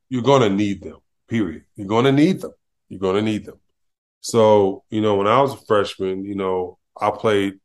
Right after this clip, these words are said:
a lot early. So when we went to the tournament, when we played Michigan, um, when I played tractor trailer, I wasn't as, I wasn't scared.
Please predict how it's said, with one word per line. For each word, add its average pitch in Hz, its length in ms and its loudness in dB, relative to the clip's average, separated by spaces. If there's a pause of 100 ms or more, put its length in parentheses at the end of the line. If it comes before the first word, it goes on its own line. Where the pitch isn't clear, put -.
a 101 60 -4
lot 95 380 0
early. 101 440 -2 (340)
So - 200 -2
when 104 140 2
we 113 120 2
went 113 220 0
to - 80 -8
the 92 120 -8
tournament, 117 520 0 (400)
when 95 140 -4
we 104 100 -2
played 104 300 0
Michigan, 95 640 -4 (500)
um, 92 600 -6 (160)
when 98 180 -2
I 98 60 0
played 104 240 -2
tractor 101 300 -4
trailer, 120 340 -2
I 98 40 2
wasn't 95 400 2
as, 92 280 -2
I 101 60 -4
wasn't 104 320 -2
scared. 127 440 -2